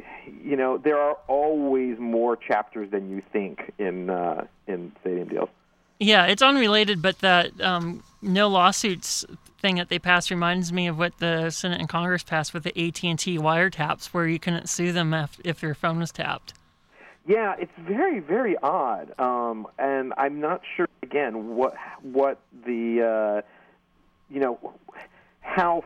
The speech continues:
Speaker 1: far legislators can go in exempting,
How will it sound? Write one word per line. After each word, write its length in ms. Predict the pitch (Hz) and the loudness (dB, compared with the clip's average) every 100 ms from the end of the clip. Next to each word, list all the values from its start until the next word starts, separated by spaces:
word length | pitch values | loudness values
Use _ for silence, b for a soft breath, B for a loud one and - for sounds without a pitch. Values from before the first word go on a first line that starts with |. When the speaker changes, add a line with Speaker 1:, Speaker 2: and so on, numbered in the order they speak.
| - | -2
Speaker 1:
far 280 | 151 147 135 | 0 2 2
legislators 560 | 131 139 131 120 117 - | 0 -2 -2 0 0 -2
can 200 | 120 110 | -4 -2
go 500 | 127 123 113 107 101 | 2 2 2 0 -4
in 460 | 131 117 110 104 104 b b | -2 0 0 -2 -8 b b
exempting, 840 | 127 113 104 117 117 - 113 107 | -4 -4 -2 -2 -2 -4 -4 -4